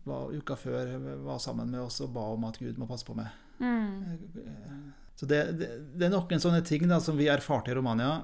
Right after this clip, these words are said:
Speaker 1: eh, som gjorde at, eh, ja,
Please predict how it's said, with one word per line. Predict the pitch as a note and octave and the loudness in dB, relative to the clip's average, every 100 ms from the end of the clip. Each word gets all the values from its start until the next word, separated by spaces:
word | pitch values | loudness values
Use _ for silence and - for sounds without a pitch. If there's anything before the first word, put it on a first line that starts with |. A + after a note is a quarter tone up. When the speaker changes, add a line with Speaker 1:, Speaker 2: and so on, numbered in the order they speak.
| D#3 | -4
Speaker 1:
eh, | C3 | -4
som | - C#3 C#3 C#3 C3+ | -2 -2 0 0 0
gjorde | C3 B2+ B2+ | -2 -4 -4
at, | B2 - - | -6 -8 -8
eh, | B2 B2 B2+ F#3 F3 D#3+ C#3+ C3+ C3 - - | -4 -4 -4 -6 -6 -6 -8 -10 -14 -16 -8
ja, | G#3+ | -6